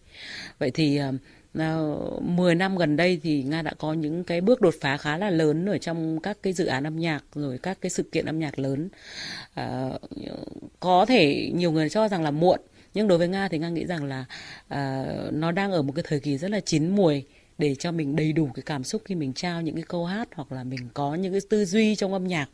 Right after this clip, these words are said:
hoặc là cái cách mình, à, đưa cái cảm xúc của chính bản thân mình truyền tải đến, à, quý vị khán giả qua những cái tác phẩm nghệ thuật. Thì Nga nghĩ rằng đấy, cái thời gian mười năm này là cái thời gian chín muồi của Nga. Ờ, cái câu hát của mình nó cũng khác hơn,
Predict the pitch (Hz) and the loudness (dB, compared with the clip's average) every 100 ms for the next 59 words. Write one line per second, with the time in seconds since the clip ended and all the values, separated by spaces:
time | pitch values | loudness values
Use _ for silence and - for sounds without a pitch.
0 | - - - - - 139 143 135 - - | -14 -20 -20 -14 -4 0 0 -2 -6 -4
1 | 170 - 262 - 190 170 151 139 139 - | -4 2 0 2 0 2 2 2 -2 -12
2 | - - 143 147 139 170 226 233 220 202 | -18 -10 -4 -2 -2 2 6 8 6 2
3 | 165 - 170 160 151 165 208 170 175 175 | 0 2 2 2 2 2 2 2 0 0
4 | 170 147 139 143 165 160 156 143 131 135 | 2 2 0 -2 0 0 0 0 0 -2
5 | 143 170 226 - _ - - - 131 - | -2 -4 -6 -8 _ -20 -20 -8 -8 -8
6 | _ - 160 190 147 143 180 151 131 180 | _ -4 -2 0 -2 -2 -2 -4 -4 -2
7 | 185 185 180 175 - 165 175 220 - 135 | -2 -2 -4 -2 -4 -4 -4 -4 -2 -4
8 | 151 147 - - - - 151 151 160 156 | -2 -6 -8 -16 -20 -10 -4 -2 -2 -2
9 | 165 135 135 143 190 - 196 190 156 160 | -4 -4 -4 -4 -6 -6 -6 -2 -4 -2
10 | 165 160 160 156 160 135 151 160 147 135 | -4 -4 -2 -2 -2 -2 -2 -4 -6 -6
11 | 131 147 151 139 156 - 131 170 196 131 | -10 -10 -8 -8 -6 -4 -4 -2 -2 -2
12 | 120 147 147 - - - - - 139 131 | -4 -4 -6 -10 -20 -20 -20 -14 -8 -4
13 | 127 127 - 170 - 180 165 208 - 143 | -2 -4 -6 -8 0 0 0 -4 -2 -2
14 | 131 131 - - 170 214 - 190 156 | -2 -4 -6 -8 -6 -6 -2 0 0